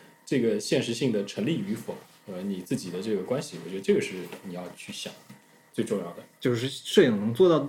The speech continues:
Speaker 2: 最终极的，就是把你的感官呈现出来，
Speaker 1: 嗯。
Speaker 2: 按照，
Speaker 1: 摄影
Speaker 2: 按照你感官的那个效果呈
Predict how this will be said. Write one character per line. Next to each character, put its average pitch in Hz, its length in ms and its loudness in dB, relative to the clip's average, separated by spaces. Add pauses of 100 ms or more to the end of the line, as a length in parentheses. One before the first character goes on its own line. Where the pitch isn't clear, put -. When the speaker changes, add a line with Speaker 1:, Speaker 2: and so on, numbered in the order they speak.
Speaker 2:
最 175 180 10
终 156 200 4
极 101 100 2
的， 104 80 2
就 165 160 4
是 127 160 0
把 107 180 2
你 104 120 2
的 101 100 2
感 87 240 -2
官 113 380 -2 (260)
呈 107 180 -4
现 107 160 0
出 - 120 -8
来， 90 80 -6
Speaker 1:
嗯。 52 100 -10 (680)
Speaker 2:
按 139 120 4
照， 139 100 4
Speaker 1:
摄 135 40 4
影 131 60 0
Speaker 2:
按 151 120 4
照 139 120 2
你 135 100 4
感 107 240 0
官 110 160 0
的 113 80 0
那 110 80 2
个 110 80 -2
效 110 220 -4
果 - 120 -6
呈 - 140 -12